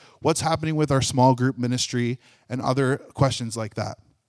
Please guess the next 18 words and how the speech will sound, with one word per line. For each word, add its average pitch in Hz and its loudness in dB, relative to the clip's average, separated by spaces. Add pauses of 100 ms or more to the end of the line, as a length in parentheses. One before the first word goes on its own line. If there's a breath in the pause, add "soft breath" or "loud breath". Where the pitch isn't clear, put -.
(580)
And 135 0
the 139 2
leadership 202 0
team, 185 -2
with 151 -2
the 156 -8
guidance 135 -4
of 123 -4 (360 soft breath)
Vision 143 2
Ministries 139 0
and 120 -4
the 120 -6
urging 135 -2
of 120 -4
others 127 0
in 135 0
the 127 -2
church, 117 -6